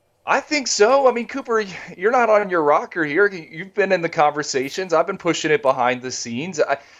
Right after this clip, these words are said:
D J Lagway, I mean, there's some people that have said, "Oh, you know, he's always been my number one quarterback." I kinda laugh at that. I mean, go back to the Elite Eleven finals. It was not a good performance for D J Lagway, and I sat on the set for C B S. And what did I say, Cooper?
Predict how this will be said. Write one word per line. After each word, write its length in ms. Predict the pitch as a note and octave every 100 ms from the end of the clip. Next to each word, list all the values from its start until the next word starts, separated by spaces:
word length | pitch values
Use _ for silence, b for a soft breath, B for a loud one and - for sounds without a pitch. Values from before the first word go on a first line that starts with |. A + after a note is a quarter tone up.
| B
D 160 | F#3+ A#3+
J 160 | A#3+ F#3+
Lagway, 400 | D#3 F#3 D#3 C3+
I 20 |
mean, 100 | C#3
there's 160 | E3
some 120 | F3 E3
people 260 | E3+ E3
that 100 | C#3+ C3
have 100 | -
said, 320 | D#3 C#3 B2
"Oh, 240 | B2 C3
you 140 | A#2+ B2
know, 100 | A#2
he's 220 | A#2+ B2+
always 200 | B2+ A#2
been 200 | B2 B2
my 160 | B2
number 240 | B2 A2+ G#2+
one 180 | G#2+ G#2
quarterback." 420 | A#2 A2 A2+ -
I 60 |
kinda 240 | A#2+ - C3
laugh 380 | A2+ D3+ F#3 B2+
at 160 | G#2
that. 160 | G#2+ G#2
I 40 |
mean, 120 | A#2
go 100 | C3+
back 220 | F3+ F#3 -
to 120 | D3+
the 120 | C#3
Elite 260 | B2 D3+ E3
Eleven 320 | D3 C#3 A#2+
finals. 460 | D3 D3 B2+ A2+
It 80 | -
was 200 | F#3+ C#3
not 360 | B2+ D#3 D3 B2
a 120 | A#2+
good 300 | G#2+ C#3+ C#3
performance 500 | A#2+ - C#3+ A#2+ A2
for 140 | -
D 180 | A2 C#3
J 200 | A#2 B2
Lagway, 460 | G#2+ A2+ D3 A#2+ G#2+
and 100 | A2+
I 80 | E3
sat 400 | E3 E3+ D#3 -
on 160 | C#3
the 80 | A#2+
set 380 | A2 - C#3+ -
for 100 | A#2+
C 220 | - C#3+
B 180 | B2 B2
S. 280 | C3+ A2 -
And 180 | C3+ C#3
what 80 |
did 100 | C#3+
I 80 | C#3+
say, 220 | B2+ C#3
Cooper? 400 | B2+ C#3 D3+ C#3